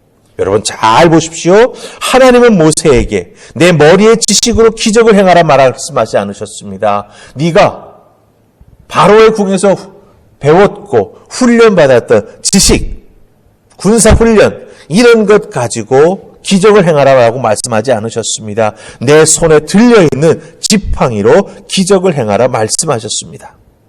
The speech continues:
그 말씀 의지해서 모세는 그 지팡이를 아말렉과의 전쟁에서 승리하기 위하여 높은 산에 올라가 두 손으로 높이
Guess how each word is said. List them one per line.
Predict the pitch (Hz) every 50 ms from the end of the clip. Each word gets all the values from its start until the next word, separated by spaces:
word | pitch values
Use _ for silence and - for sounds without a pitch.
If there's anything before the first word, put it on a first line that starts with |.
| _ _ _ _ _ _ _ _ - - - - -
그 | - 208
말씀 | 196 190 160 165 170 165 - - 202 - -
의지해서 | 147 170 208 233 208 175 196 160 120 107 98 - - 117 123 131 120 107 101 - - - _ _ _ _ _ _ _ _ _
모세는 | - 101 110 117 - - 110 98 107 131 139 113 82 - - - _ _ - - _ -
그 | - 151
지팡이를 | 151 - - 180 - - - - 147 123 113 110 107 135 170 214 220 - - - _ _ _ _ _ _ -
아말렉과의 | - 123 156 180 208 233 240 226 208 196 180 - - 170 165 151 151 147
전쟁에서 | - 135 135 156 190 190 170 165 131 117 110 101 - - - 127 143 143 - - -
승리하기 | - - - - 226 226 226 220 208 170 131 113 107 117 117 110 110 - _ _
위하여 | 104 113 117 101 101 95 95 101 135 165 160 127 - - - - - _ _
높은 | 104 110 123 135 226 - 151 143 131 -
산에 | - 151 143 147
올라가 | 135 127 123 123 123 123 123 147 170 208 214 220 - - - - _ _ -
두 | - 196 220 233
손으로 | - - 214 190 160 135 135 147 143 117
높이 | 98 117 110 110 101 101 101 104 - - 104 104 - _ - 208 180